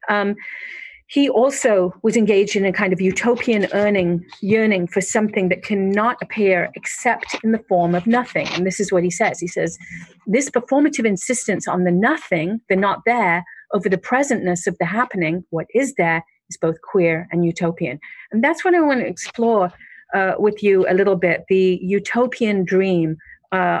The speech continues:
of nothing. Um, Munoz, uh, joined his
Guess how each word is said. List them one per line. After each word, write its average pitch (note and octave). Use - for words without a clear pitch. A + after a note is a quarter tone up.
of E3
nothing. E3+
Um, F#3+
Munoz, A#3
uh, G3
joined A#3
his G#3